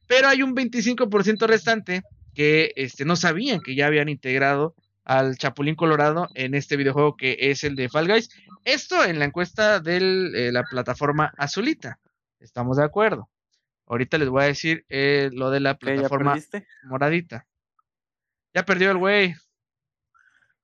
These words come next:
Speaker 2: <laughs>
Speaker 1: Ver resultados de la encuesta y, bueno, aquí rápidamente,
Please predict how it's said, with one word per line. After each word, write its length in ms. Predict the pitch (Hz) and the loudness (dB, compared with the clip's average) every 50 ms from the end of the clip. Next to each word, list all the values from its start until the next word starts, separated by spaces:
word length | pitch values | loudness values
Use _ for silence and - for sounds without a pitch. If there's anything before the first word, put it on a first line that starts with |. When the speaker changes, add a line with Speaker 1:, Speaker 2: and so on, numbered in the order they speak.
| _ _ - - - - - | _ _ -20 -20 -16 -10 -8
Speaker 2:
<laughs> 480 | 220 202 - - 233 - - 220 208 | -8 -8 -6 -8 -10 -10 -10 -8 -4
Speaker 1:
Ver 160 | - 160 170 | 0 0 0
resultados 420 | 175 180 160 160 147 156 165 170 165 | 2 0 -2 -2 0 0 2 2 2
de 60 | 170 | 2
la 80 | 175 175 | 2 2
encuesta 720 | 175 170 202 214 208 - - - 165 170 180 180 170 - | 0 0 0 0 0 0 0 0 2 4 4 4 2 0
y, 440 | - 185 196 208 214 220 220 220 220 | -4 -8 -4 -2 -2 0 2 0 0
bueno, 300 | 208 170 143 131 120 113 | 0 0 0 -2 -2 -2
aquí 260 | 107 104 - - 147 | -6 -6 -6 -6 -4
rápidamente, 840 | 147 156 151 - 143 123 123 143 160 180 180 - 202 202 202 196 | -2 -2 -2 -2 -2 -4 -2 0 0 -2 -2 0 0 0 0 0